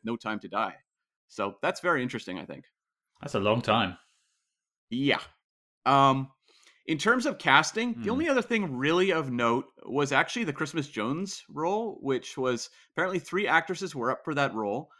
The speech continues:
Speaker 1: Um, I don't know who one of them was, but the other one was Tiffany, uh,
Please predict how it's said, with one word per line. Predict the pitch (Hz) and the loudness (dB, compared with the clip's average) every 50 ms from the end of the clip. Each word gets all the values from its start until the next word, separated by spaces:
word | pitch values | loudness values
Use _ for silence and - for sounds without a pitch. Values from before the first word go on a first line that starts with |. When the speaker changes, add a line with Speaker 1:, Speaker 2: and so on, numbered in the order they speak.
| _ _ _ _ _ _ _ - | _ _ _ _ _ _ _ 6
Speaker 1:
Um, | 127 127 127 127 127 127 123 120 - - - _ _ - | 10 10 12 10 10 8 6 2 -4 -8 -14 _ _ 0
I | 131 131 | 0 0
don't | 120 - 147 160 208 233 214 | 0 0 0 0 0 0 0
know | 240 247 240 226 220 | 0 2 2 2 2
who | 175 151 185 | 0 -2 -4
one | 165 156 175 175 | 0 2 2 2
of | 175 | 4
them | 147 135 117 | 2 2 2
was, | 104 101 98 107 - | 2 0 -2 -2 -2
but | - 127 - - - _ _ - | -2 -2 -2 -2 -6 _ _ -8
the | 120 113 123 147 | -4 0 2 2
other | 202 220 214 | 4 4 4
one | 165 139 131 123 | 2 2 2 2
was | 120 113 - | -2 -4 -4
Tiffany, | - - 185 185 - 190 190 175 160 - _ - | 0 0 0 2 2 -4 -4 -4 -6 -8 _ 0
uh, | 127 117 110 | 0 2 0